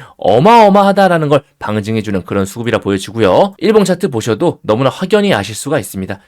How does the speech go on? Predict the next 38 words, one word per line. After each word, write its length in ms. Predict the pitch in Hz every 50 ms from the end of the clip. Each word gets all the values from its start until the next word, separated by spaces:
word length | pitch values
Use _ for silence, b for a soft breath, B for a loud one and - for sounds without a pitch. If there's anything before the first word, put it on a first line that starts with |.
| b
기본적으로 420 | b - 156 190 226 226 220 214 202
장기 380 | 202 - - 131 165 175 196
이동 220 | 202 175 175 170 -
평균선 500 | - 160 147 135 143 135 143 120 92 - _
이 180 | - 110 139 165
년 220 | 190 202 196 185
선 240 | 160 143 98 85 90
밑으로 320 | 104 101 - 113 110 -
깔고 600 | - 143 170 180 170 - 101 92 95 123 160 190 190
지금 420 | - - - - 110 120 165 147
육 160 | 104 107 -
개월 180 | - 170 160 151
선, 140 | 143 123 -
일 120 | 139 170
년 140 | 180 175 165
선 180 | 156 156 143
또한 200 | 143 147 151 139
밑으로 340 | 107 101 98 - - 147 151
깔고 300 | 147 151 165 185 180 170
가고 200 | 147 123 107 101
있어요. 300 | 92 - - 87 82 78 -
즉 180 | - - 156 147 B B B B B B
장기 400 | - - 117 110 120 139 143 175
이동 180 | 175 170 170 165
평균선의 580 | - 165 156 147 147 151 143 135 143 143 139
정배열을 520 | - - - 107 110 113 135 156 156 147 143
만들어주는 540 | 117 95 98 98 117 120 107 113 139 143 - -
아주 260 | - 95 98 110 131 143
핵심적인 640 | 135 170 170 - - 208 202 180 175 165 190 170 - B B B B
그런 300 | B - - 123 135 139
신호탄이 400 | 135 - - 156 147 151 147 123
나왔기 400 | 101 80 76 87 110 - - -
때문에 240 | - 113 98 90 85
지금부터 460 | 87 - - 98 92 92 90 92 95
무조건 380 | 82 87 95 98 101 - 107 98
보시라라고 760 | - 107 - - - 101 95 95 95 87 - 151 185 214 -
말씀드리는 560 | 101 98 95 - 104 95 101 98 101 101 95
거고, 260 | 92 101 143 156 -